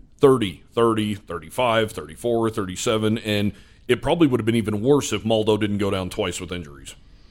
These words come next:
How are you ever gonna compete and do that? And I know they're tired, and I know that has something to do with these horrendous defensive numbers, but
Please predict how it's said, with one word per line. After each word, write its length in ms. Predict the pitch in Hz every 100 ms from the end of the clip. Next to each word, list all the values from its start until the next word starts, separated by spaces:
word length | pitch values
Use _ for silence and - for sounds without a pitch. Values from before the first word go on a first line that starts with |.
| - - - - - - - -
How 220 | 139 220
are 60 | 214
you 180 | 170
ever 160 | 160 160
gonna 160 | 143 117
compete 400 | 95 - 95 - - - - - - - - - - - - -
and 120 | 135
do 140 | 127 135
that? 180 | 101 101
And 140 | 147
I 60 | 240
know 180 | 285
they're 160 | 208 110
tired, 460 | - 101 92 101 123
and 100 | 139
I 60 |
know 120 | 165 165
that 180 | 143
has 180 | 117 120
something 420 | - 123 135 156
to 60 | 156
do 120 | 151
with 120 | 151
these 160 | 165 151
horrendous 400 | 151 151 151 143
defensive 400 | 156 143 151 135
numbers, 300 | 143 143 143
but 180 | 120